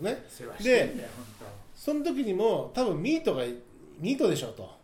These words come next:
Speaker 2: うん。
Speaker 1: だってロータリーにあるし、
Speaker 2: うん。
Speaker 1: で、僕、こんだけ狛江で飲んでるのに、
Speaker 2: うん。
Speaker 1: ミート行った、行けたことがない。
Speaker 2: あ、そうだね。
Speaker 1: だって入れないんだから。
Speaker 2: まあ、あの、四時から、あの、満席ですから。
Speaker 1: 入れないんだから。
Speaker 2: そうか、ミート行ったことないんだ。
Speaker 1: ないですよ。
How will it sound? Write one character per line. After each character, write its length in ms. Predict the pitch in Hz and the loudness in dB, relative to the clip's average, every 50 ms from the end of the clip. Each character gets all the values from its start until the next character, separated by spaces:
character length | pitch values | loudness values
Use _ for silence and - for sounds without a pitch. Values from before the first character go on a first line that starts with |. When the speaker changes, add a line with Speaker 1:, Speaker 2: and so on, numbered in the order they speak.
| _ _ - | _ _ -18
Speaker 2:
う 40 | 139 | -18
ん。 440 | 135 - 107 104 104 - - - 139 | -16 -16 -18 -18 -20 -20 -20 -12 -10
Speaker 1:
だ 60 | 139 | -10
っ 80 | 139 139 | -8 -8
て 80 | 120 107 113 | -8 -8 -2
ロ 160 | 120 156 170 | 0 2 2
ー 40 | 165 | 2
タ 120 | - 127 107 | 2 0 -4
リ 60 | 101 | -4
ー 60 | 104 | -6
に 100 | 107 117 | -6 -4
あ 80 | 127 123 | -4 -4
る 80 | 117 | -4
し、 340 | - - 123 123 120 120 - - - - | -6 -6 -6 -6 -6 -8 -10 -16 -12 -10
Speaker 2:
う 40 | - | -2
ん。 40 | - | 0
Speaker 1:
で、 80 | 196 | 2
僕、 380 | 185 214 247 226 247 226 180 - | 2 2 0 0 -2 -2 -4 -2
こ 140 | - 247 269 | -2 0 0
ん 80 | 277 | 0
だ 100 | 269 277 | 0 0
け 60 | 254 247 | -2 -2
狛 300 | - - 240 247 247 247 | -4 -2 0 2 2 2
江 40 | |
で 100 | 233 233 | 2 2
飲 140 | 226 233 240 | 2 2 2
ん 60 | 240 | 2
で 100 | 196 156 131 | 0 0 -2
る 120 | 123 113 | -2 -4
の 100 | 104 101 | -8 -8
に、 380 | 104 120 139 147 131 92 - - - - - - - - - - - - - - - | -6 -2 -2 -2 -2 -4 -6 -10 -16 -20 -20 -20 -20 -20 -20 -20 -20 -20 -20 -8 -2
Speaker 2:
う 20 | |
ん。 20 | |
Speaker 1:
ミ 120 | 226 302 311 | 0 0 2
ー 60 | 302 | 2
ト 60 | 180 | 2
行 140 | 139 135 139 | 0 -2 -2
っ 40 | - | -2
た、 100 | - 277 | -4 -4
行 220 | - - 170 175 | -4 -4 -4 0
け 100 | - 294 | 0 2
た 80 | 311 285 | 2 2
こ 80 | 294 | 2
と 80 | 240 185 | 0 0
が 100 | 135 123 | -2 -2
な 140 | 131 131 117 | -4 -6 -6
い。 60 | 92 - - - - - - - - - - - - - - - | -8 -10 -16 -20 -20 -20 -20 -20 -20 -20 -20 -20 -20 -20 -16 -12
Speaker 2:
あ、 200 | 135 131 127 131 127 | -10 -10 -10 -10 -10
そ 180 | - - 170 | -6 2 4
う 20 | 185 | 4
だ 120 | 196 - | 4 6
ね。 0 | |
Speaker 1:
だ 40 | - | 4
っ 20 | |
て 80 | 180 - | 2 2
入 300 | - 175 180 277 349 359 | 2 4 6 6 8 8
れ 80 | 359 | 8
な 80 | 359 285 | 8 6
い 80 | 180 147 | 6 4
ん 60 | 131 | 2
だ 80 | 117 107 | -2 -6
か 80 | 95 | -8
ら。 180 | 87 82 - - - - _ _ - - - - - - - - - | -10 -14 -16 -20 -20 -20 _ _ -20 -20 -20 -20 -20 -20 -20 -20 -8
Speaker 2:
ま 180 | 175 175 175 | -6 -6 -4
あ、 20 | 175 | -4
あ 20 | |
の、 120 | 175 170 165 | -4 -4 -4
四 200 | 180 233 277 262 | -2 -2 -2 -2
時 100 | 247 226 | -4 -4
か 120 | - 170 | -4 -4
ら、 240 | 156 151 147 147 143 | -4 -4 -4 -6 -6
あ 60 | 139 | -8
の、 360 | 139 135 131 127 123 123 120 - - - - - - - | -10 -10 -10 -10 -10 -12 -14 -16 -20 -18 -14 -14 -12 -10
満 220 | 147 151 156 147 | -6 -6 -6 -6
席 220 | 143 175 160 147 135 | -6 -6 -8 -8 -8
で 100 | 135 123 | -10 -10
す 120 | - - | -12 -14
か 80 | 110 107 | -16 -18
ら。 40 | - - - - | -18 -20 -20 -18
Speaker 1:
入 280 | - - - 277 330 320 | -8 0 2 4 4 4
れ 100 | 339 330 | 4 4
な 80 | 240 | 4
い 80 | 160 139 | 2 2
ん 80 | 120 98 | 0 -2
だ 80 | 95 | -6
か 100 | - 85 | -10 -12
ら。 180 | 80 76 - - - - _ _ _ _ _ _ _ _ _ _ _ _ _ _ _ | -16 -16 -18 -20 -20 -20 _ _ _ _ _ _ _ _ _ _ _ _ _ _ _
Speaker 2:
そ 160 | - - 240 247 | -12 -10 -8 -6
う 40 | |
か、 60 | - 143 | -6 -4
ミ 140 | 165 220 | -4 -4
ー 40 | - | -2
ト 60 | - | -2
行 100 | 180 - | -4 -4
っ 20 | - | -4
た 80 | 349 | -4
こ 80 | 359 359 | -4 -4
と 60 | - | -4
な 120 | 151 143 151 | -4 -6 -6
い 40 | 147 | -8
ん 60 | 131 | -8
だ。 60 | - - | -6 0
Speaker 1:
な 180 | 165 208 240 233 | 4 6 8 8
い 100 | 196 156 | 6 6
で 80 | 131 | 2
す 160 | - - 110 | -2 -4 -6
よ。 80 | 98 85 | -10 -10